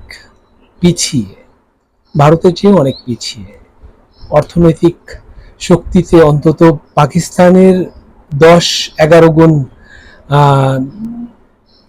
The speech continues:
বড় হচ্ছে ভারতের অর্থনীতি, এবং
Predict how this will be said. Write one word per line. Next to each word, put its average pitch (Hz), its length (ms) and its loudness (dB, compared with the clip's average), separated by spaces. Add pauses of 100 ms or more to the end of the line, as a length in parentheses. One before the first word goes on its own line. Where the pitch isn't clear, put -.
(1300)
বড় 165 340 4
হচ্ছে 180 560 0 (640)
ভারতের 160 480 2
অর্থনীতি, 120 560 -6 (1200)
এবং 151 240 2